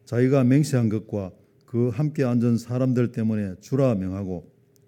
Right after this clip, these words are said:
사람을 보내어 옥에서 요한의 목을 베어다가 그 머리를 소반에 얹어서 그 소녀에게 주니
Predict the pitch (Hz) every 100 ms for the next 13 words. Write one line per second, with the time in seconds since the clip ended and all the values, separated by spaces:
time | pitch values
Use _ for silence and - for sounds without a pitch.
0 | _ _ _ - - 101 95 92 87 87
1 | 87 87 85 101 92 90 - - - -
2 | 92 87 87 98 92 87 - _ - 82
3 | - _ _ _ _ - - - _ -
4 | 131 135 151 143 143 131 127 147 147 131
5 | 123 120 - 110 98 98 120 123 123 127
6 | 131 131 120 113 110 107